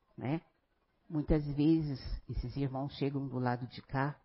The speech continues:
encarnam mutilados, né? Mas hoje em dia a nossa ciência está bem adiantada e pos-, pode ajudar. E Papai do Céu nunca deixa um filho chegar aqui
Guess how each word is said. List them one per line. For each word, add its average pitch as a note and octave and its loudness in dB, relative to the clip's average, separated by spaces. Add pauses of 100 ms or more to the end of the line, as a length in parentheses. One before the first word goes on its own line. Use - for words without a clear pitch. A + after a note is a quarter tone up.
(280)
encarnam C#3 0
mutilados, C#3+ -4
né? D3+ 0 (720)
Mas G#3+ 2
hoje G3 2
em F#3+ 2
dia F#3 2
a - 2
nossa F#3 0
ciência - 0
está - 0
bem D3+ 2
adiantada D3 0 (600)
e G3 2
pos-, - 8 (140)
pode E3+ 4
ajudar. C#3 0 (180)
E E3 2
Papai A3+ 6
do A3+ 0
Céu A3 8
nunca C4 2
deixa D#3 4 (880)
um F3+ 0
filho F#3+ 0
chegar D#3+ 4
aqui G#3 -2